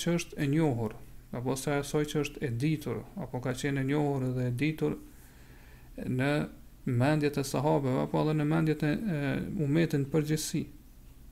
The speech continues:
Po, për ujin, për menijun i cili del me epsh, me kënaqësi. Edhe meni i cili pastaj, pra, <clears throat> pas daljes së tij,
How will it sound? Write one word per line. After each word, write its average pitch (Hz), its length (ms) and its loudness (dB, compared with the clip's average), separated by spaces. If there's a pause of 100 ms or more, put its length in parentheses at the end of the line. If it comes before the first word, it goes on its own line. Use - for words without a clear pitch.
(220)
Po, 117 220 -2
për 123 200 0 (100)
ujin, 185 380 6 (240)
për 127 180 -2
menijun 165 500 4
i 151 80 0
cili 165 320 0
del 143 300 2 (960)
me 160 220 -4
epsh, - 280 -6
me 123 140 -4
kënaqësi. 139 400 -4 (1160)
Edhe 127 300 0 (1000)
meni 139 440 0 (160)
i 151 80 -2
cili 151 280 0
pastaj, 156 440 0 (960)
pra, 131 160 2 (280)
<clears throat> 139 280 4
pas 127 180 2
daljes 160 380 4
së 131 120 -2
tij, 165 160 4